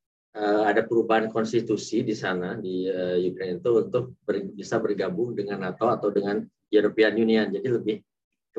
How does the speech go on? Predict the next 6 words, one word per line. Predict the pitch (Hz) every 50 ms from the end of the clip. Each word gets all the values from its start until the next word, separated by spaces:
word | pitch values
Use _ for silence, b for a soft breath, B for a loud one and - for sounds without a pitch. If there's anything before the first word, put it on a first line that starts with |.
| - -
barat | 101 107 110 113 - -
nih, | - 92 85
ke | - - 87
barat. | 87 90 87 92 90 - -
Nah, | - 85 - - _ _ _ _ _ _ _ _ _ _ _ _ -
eh, | 113 110 107 107 107 107 107 104 104 104 104 104 104